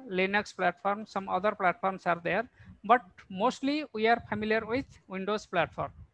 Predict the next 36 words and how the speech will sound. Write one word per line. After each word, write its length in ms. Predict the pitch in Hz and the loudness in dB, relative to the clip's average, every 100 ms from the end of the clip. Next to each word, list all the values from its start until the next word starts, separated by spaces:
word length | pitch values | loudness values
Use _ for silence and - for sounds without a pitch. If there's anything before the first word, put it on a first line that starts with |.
| _ _ - - - _ _ | _ _ -20 -20 -20 _ _
So 180 | - 220 | 0 0
in 240 | 233 262 - | 2 -2 -2
Windows 340 | 233 240 294 | 0 2 2
platform, 580 | - 240 226 - 226 277 - | 4 4 4 4 2 0 -2
we 80 | 220 | 2
are 120 | 240 - | 2 0
using 360 | 226 233 254 | -8 -6 -2
a 60 | 254 | -2
particular 640 | 214 214 247 247 262 277 277 _ _ - _ _ - | -2 -4 -6 -2 2 2 0 _ _ -20 _ _ -4
protocol. 600 | 196 175 196 160 180 240 - - _ _ _ _ _ _ - | -2 2 2 2 0 -4 -14 -20 _ _ _ _ _ _ 0
So 80 | |
basically 480 | 202 208 262 269 294 | 2 2 4 4 2
it 120 | 247 240 | 0 -2
is 180 | 240 | -2
not 200 | 247 254 247 | 2 2 4
a 100 | 277 | 0
single 480 | - 226 220 254 247 | 0 -4 2 4 4
role, 340 | 190 202 277 - - - | 2 0 -2 -8 -10 -4
it 120 | 196 | -2
is 120 | 233 | 2
a 80 | 277 | 2
set 280 | - 240 226 | 2 0 4
of 120 | 247 | 2
role 340 | 214 202 254 254 | 2 -4 -4 -4
or 200 | - 208 | 2 2
it 180 | 208 208 | 4 -2
is 100 | 214 | -2
a 100 | 277 | -2
packet 340 | 285 202 - 226 | 0 0 2 2
of 220 | 214 - | 2 0
role. 240 | 175 143 - _ _ _ - | -10 -10 -12 _ _ _ -20
So 200 | - 214 | -2 0
that 280 | 214 240 240 | 4 4 4
packet 320 | 240 - 285 | 2 4 4
of 120 | 285 254 | 4 2
role 280 | 247 262 | 0 -2